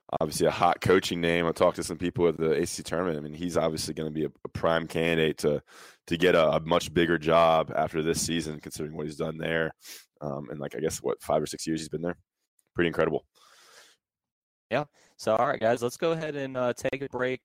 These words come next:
Speaker 2: And then when we come back, let's talk about the rest of the brackets because, you know, I think there are a lot of very interesting regions this year. So let's go ahead and hit those, but we'll return after these messages.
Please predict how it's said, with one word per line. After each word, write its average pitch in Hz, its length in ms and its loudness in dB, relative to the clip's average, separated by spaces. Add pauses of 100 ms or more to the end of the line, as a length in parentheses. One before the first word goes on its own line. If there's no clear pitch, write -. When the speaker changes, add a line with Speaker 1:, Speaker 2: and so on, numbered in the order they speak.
Speaker 2:
And 107 220 -6
then 107 520 -2
when 101 160 -8
we 120 120 -6
come 107 280 -10
back, 110 300 2
let's - 280 -4 (560)
talk 117 220 2
about 107 320 0
the 90 120 -8
rest 117 360 -2
of 117 120 -6
the 120 120 -8
brackets 127 520 -4 (280)
because, 104 720 -4
you 110 60 -12
know, 90 100 -10
I 87 60 -8
think 117 200 -10
there 104 180 -2
are 98 140 0
a 95 60 -2
lot 101 240 0
of 87 100 -8
very 104 340 -2
interesting 104 440 -12
regions 104 420 -8
this 104 180 -8
year. 110 300 -2 (300)
So 90 340 -4
let's 104 160 0
go 131 140 -2
ahead 117 340 -4
and 104 180 -10
hit 120 260 -10
those, 139 340 0
but 90 340 -6
we'll 104 120 -4
return 123 480 -4
after 90 260 -8
these 107 180 -8
messages. 101 580 -10